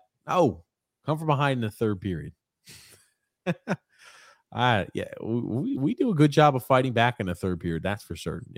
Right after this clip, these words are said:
You know, it's a team that never does say die. Um, but I will tell you this. Now, they interviewed, Grumpy, a few members of the, uh, the Islanders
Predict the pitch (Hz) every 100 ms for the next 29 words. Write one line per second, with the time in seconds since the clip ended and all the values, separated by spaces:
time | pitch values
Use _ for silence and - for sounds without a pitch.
0 | - 104 87 85 95 101 120 113 104 101
1 | 110 113 123 127 - 85 - - - _
2 | _ _ _ _ _ _ 104 95 90 90
3 | 156 - 147 156 180 185 160 185 170 -
4 | - 113 107 104 98 - - 117 135 151
5 | 190 311 240 104 95 87 95 - _ _
6 | _ _ 104 92 98 90 - 117 107 104
7 | 101 104 92 92 85 90 80 87 85 80
8 | 78 - - - - _ 98 98 110 101
9 | 87 85